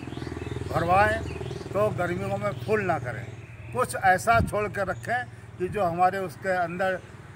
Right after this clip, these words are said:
एयर है उसके लिए एक वॉल्यूम रहे, एक जो है जगह रहे, जिससे कि हमारी सुरक्षा बनी रहे। दूसरी चीज़ है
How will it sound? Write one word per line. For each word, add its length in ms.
एयर 260
है 180
उसके 300
लिए 260
एक 200
वॉल्यूम 420
रहे, 240
एक 140
जो 120
है 160
जगह 360
रहे, 300
जिससे 320
कि 160
हमारी 440
सुरक्षा 600
बनी 240
रहे। 840
दूसरी 380
चीज़ 300
है 180